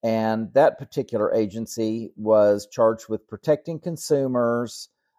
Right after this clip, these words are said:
against abuses relating to their mortgages, credit cards, loans. You know, when you go out and you see these, um, loan companies that are set up in little strip shopping centers, that kind of a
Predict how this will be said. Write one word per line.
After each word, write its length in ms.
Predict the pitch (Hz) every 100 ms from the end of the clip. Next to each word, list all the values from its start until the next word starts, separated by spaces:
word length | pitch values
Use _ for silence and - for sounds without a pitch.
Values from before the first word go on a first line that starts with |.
| -
against 560 | 110 117 120 117 -
abuses 880 | 104 92 127 156 151 107 104 104 - _ _ _ _ _ _
relating 460 | 120 120 120 120 113
to 140 | 123
their 160 | 104 104
mortgages, 1080 | 120 143 131 143 107 131 135 135 131 127 -
credit 340 | - 143 135 -
cards, 640 | - 120 120 117 113 104 - -
loans. 760 | 104 110 117 117 120 120 - 104
You 120 | 113
know, 160 | 113
when 100 | 110
you 100 | 110
go 220 | 104 117 110
out 240 | 110 101
and 220 | 101 101
you 100 | 101 90 95 _
see 260 | - - 110
these, 400 | 104 101 92 - _ _ _ _ _
um, 340 | 98 95 95 -
loan 680 | 107 110 110 110 110 113 107 -
companies 580 | 123 104 113 110 104 -
that 100 | 95
are 80 | 98
set 300 | - 104 104
up 160 | 104 90
in 300 | 92 90 - 76
little 300 | 107 101 95
strip 320 | - 110 -
shopping 400 | 117 113 127 117
centers, 720 | - 120 117 117 113 - _ _ _ _ _ _ _
that 300 | 98 123 -
kind 280 | - 113 107
of 160 | 101 87
a 300 | 90 87